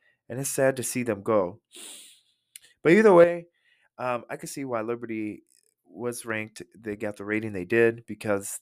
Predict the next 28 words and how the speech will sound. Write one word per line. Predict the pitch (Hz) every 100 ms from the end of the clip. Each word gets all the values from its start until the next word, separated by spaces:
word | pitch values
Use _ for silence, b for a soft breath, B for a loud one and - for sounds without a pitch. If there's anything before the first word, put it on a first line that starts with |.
| _
the | 117 104
following | - 135 143 131
week | 117 117 120 -
they | 107
played | 107 123 107 107 107 b b -
New | 156
Mexico | 147 - - 131
State | - - 123 127 -
seventeen, | - - 117 120 127 117 113 113 123 b b b -
uh, | 101
to | -
thirty-three, | - 196 170 - 101 95 98 - - B B _ _ _ _ _ _ -
and | 113
they | 131
blew | 127 113 120
Buffalo | 117 117 - 92
out, | - 87 -
by | 90 92
the | 87
way. | 85 82 - -
Uh, | 104 98
Buffalo | 95 110 - 117
fifty-five | 104 135 127 113 110 107
to | 98
twenty-seven | - 110 98 - 107 104 101 -
at, | 98 - _ _ -
uh, | 101 -
away, | 104 101 104 101 107